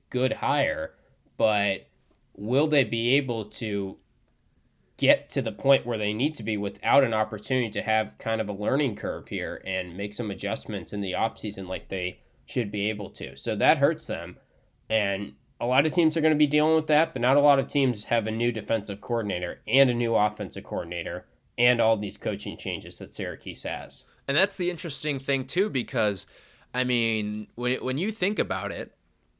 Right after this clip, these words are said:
Speaker 2: think about when Dino Babers came, right? He knew that it would take some time to get his scheme right.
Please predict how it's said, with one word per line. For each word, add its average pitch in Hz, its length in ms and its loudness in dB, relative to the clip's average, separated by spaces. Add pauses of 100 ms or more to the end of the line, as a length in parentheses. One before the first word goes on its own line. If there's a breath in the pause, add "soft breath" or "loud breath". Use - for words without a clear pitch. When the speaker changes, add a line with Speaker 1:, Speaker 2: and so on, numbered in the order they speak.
(500)
Speaker 2:
think 208 260 2
about 196 280 10
when 165 180 2
Dino 147 320 2
Babers 107 460 2
came, 78 300 -16 (220)
right? 104 360 -2 (540 soft breath)
He 185 720 -2 (800)
knew 143 520 0
that 123 160 4
it 127 100 0
would 139 160 -2
take 117 240 -6
some 147 180 -6
time 117 320 -2
to 131 160 -2
get 113 260 -4
his 127 180 -2
scheme 180 400 -4
right. - 360 -10